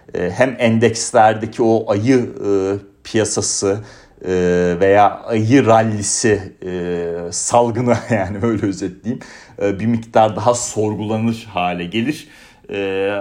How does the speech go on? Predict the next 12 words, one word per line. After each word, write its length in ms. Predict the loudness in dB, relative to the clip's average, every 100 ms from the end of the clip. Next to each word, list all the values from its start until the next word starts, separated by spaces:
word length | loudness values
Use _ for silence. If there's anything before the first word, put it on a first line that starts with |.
| -6 -12 -16 _
aynı 280 | 0 2 2
zamanda 520 | 0 0 -2 -2 -2
da 220 | -2 -2 2
artık, 440 | 0 0 -10 -12
e, 400 | -10 -6 -6 -2
böyle 260 | -2 -2 -2
biraz 400 | 0 0 -2 -4
daha 480 | 0 0 0 -6
haftalardan 800 | -14 -8 -4 2 2 4 2 2
beri 280 | 0 -2 -2
devam 380 | -2 2 2 0
eden, 240 | -6 -10